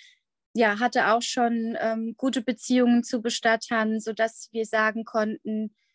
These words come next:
dass ich die Kinder, gerade die unter fünfhundert Gramm, für die Familien abhole. Da ist nicht unbedingt, ähm,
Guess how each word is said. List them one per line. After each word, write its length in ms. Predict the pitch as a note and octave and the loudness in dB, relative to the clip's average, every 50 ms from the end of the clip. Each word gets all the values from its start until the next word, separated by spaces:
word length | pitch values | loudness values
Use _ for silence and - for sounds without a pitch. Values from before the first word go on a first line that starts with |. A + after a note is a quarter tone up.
| _ _ _ _ _ | _ _ _ _ _
dass 220 | - G#3 G#3 - | -8 -8 -6 -4
ich 260 | - - - - - | -2 0 0 0 0
die 140 | - C4+ B3+ | 0 0 0
Kinder, 580 | C4 - - B3+ B3 B3+ B3 A#3+ A#3+ A#3 A#3 G#3 | 2 2 4 6 8 8 8 8 6 6 4 2
gerade 380 | - G#3+ G3 G3+ G#3 G3+ G#3 | 0 -2 0 0 0 0 -2
die 140 | F#3+ G#3 G3 | -4 -4 -2
unter 240 | F#3 G#3 G3 G3+ G3 | -2 -2 -2 -4 -4
fünfhundert 580 | - - - G#3 G3 - G#3 G3 F#3+ F#3 - - | -4 -6 -6 -6 -6 -4 -4 -2 -2 -4 -6 -8
Gramm, 360 | - - A#3+ A#3+ A#3+ A#3+ A#3+ | -2 2 4 4 6 4 2
für 180 | - - A#3+ A3+ | 2 0 -2 -2
die 100 | A3+ A3 | -2 -4
Familien 500 | - - A3+ A3 A3 G#3+ G#3 A3 G#3+ - | -2 -2 0 0 0 0 0 -2 -2 -2
abhole. 580 | - A3 - _ _ A3+ A3 G#3+ G#3+ G#3+ G#3+ | -4 -6 -6 _ _ -4 -2 -2 -2 -2 -4
Da 280 | G3+ G#3 G3 F#3 F#3+ - - _ _ _ _ _ _ _ _ - | -4 -4 -4 -4 -6 -8 -10 _ _ _ _ _ _ _ _ -8
ist 200 | G#3+ - - - | -6 -4 -2 -2
nicht 240 | G#3+ G3+ - - | -2 -2 -2 -2
unbedingt, 600 | - G#3 G3+ G3+ F#3+ - G#3 G3+ G3 G3 F#3+ - - - | -4 -4 -2 -4 -2 0 0 2 2 2 0 0 -2 -2
ähm, 400 | G3 G3+ G3 F#3+ F#3+ F#3+ F#3+ | 0 0 0 0 0 -2 -2